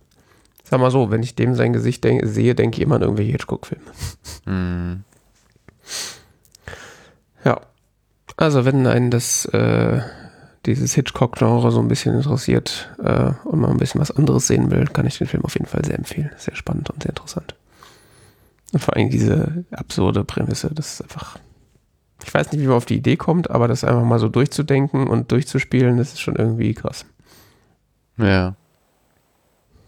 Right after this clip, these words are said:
Speaker 1: Habe ich auch auf Letterboxd, äh, gelockt mit viereinhalb Sternen.
Speaker 2: In Rear Window spielt er auch mit.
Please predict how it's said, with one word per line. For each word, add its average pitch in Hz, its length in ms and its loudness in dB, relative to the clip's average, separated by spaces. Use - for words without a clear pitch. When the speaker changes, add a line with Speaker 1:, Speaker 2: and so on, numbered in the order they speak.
Speaker 1:
Habe 147 140 6
ich 151 100 2
auch 110 80 4
auf 127 120 2
Letterboxd, - 680 0
äh, - 380 2
gelockt - 440 -2
mit - 180 0
viereinhalb - 420 -2
Sternen. - 260 -6
Speaker 2:
In 92 180 -2
Rear 98 640 2
Window 101 420 -2
spielt 107 360 -10
er - 160 -10
auch 107 80 -8
mit. 107 160 -10